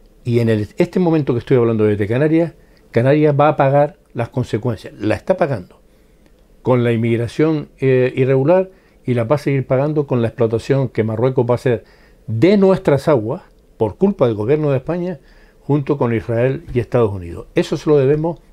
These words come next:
al Partido Socialista Obrero Español y al Partido Popular, que son los que han venido gobernando España hasta este momento. Y a un cobarde siempre, un cobarde siempre, gobierno de Canarias, en donde han venido gobernando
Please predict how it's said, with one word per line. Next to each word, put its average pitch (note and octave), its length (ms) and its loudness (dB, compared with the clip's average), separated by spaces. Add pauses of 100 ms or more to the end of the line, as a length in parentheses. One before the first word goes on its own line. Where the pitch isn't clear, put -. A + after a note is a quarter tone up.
(120)
al B2 180 0
Partido D3+ 420 -2
Socialista B2 560 -6
Obrero A#2+ 240 -4
Español D#3 380 -6 (360)
y A#2+ 100 -2
al A2+ 120 0
Partido C#3 540 -4 (360)
Popular, A2 420 0 (440)
que G#2+ 100 -4
son D3 240 -4
los B2+ 100 -4
que B2 100 0
han B2+ 140 2
venido A2+ 320 0
gobernando G2+ 400 -2
España B2 400 -2 (260)
hasta A#2+ 220 -2
este G#2+ 140 -4
momento. F#2 440 -6
Y C3 140 4
a B2 100 4
un E3 180 4
cobarde C#3 580 2
siempre, - 640 -2 (460)
un D3+ 160 0
cobarde C3+ 520 2
siempre, E3+ 560 -2 (360)
gobierno C3+ 440 2
de B2 100 2
Canarias, D#3 500 0 (280)
en A#2+ 140 -2
donde B2 240 2
han C3+ 140 4
venido B2+ 260 4
gobernando G#2+ 560 -2